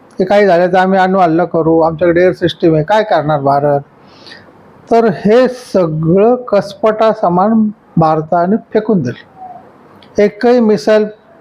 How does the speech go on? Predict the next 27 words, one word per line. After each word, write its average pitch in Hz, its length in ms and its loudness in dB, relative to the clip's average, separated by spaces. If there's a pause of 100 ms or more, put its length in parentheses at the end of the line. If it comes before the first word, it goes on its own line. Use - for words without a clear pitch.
त्या 190 160 2
एअर 185 240 2
सिस्टमला 185 540 0
पकडता 175 580 -2
आलं 175 240 0
नाही, 175 320 0 (720)
भारताचा 165 460 -2
हल्ला 160 320 2 (100)
थांबवता 170 480 0
आला 156 200 0
नाही. 156 360 -2 (760)
त्यांचे 175 320 -2
जे 180 160 0
ड्रोन 180 380 0
होते 175 260 0
ते 170 200 0
सगळे 165 680 0 (360)
भारताने 165 480 0
पाडले, 160 540 0 (840)
त्यांचे 175 300 0
जे 180 100 4
मिसाईल 180 500 0
होते 165 280 2
ते 175 200 0
सगळे 180 280 2
भारताने 165 480 0
पाडले. 156 520 0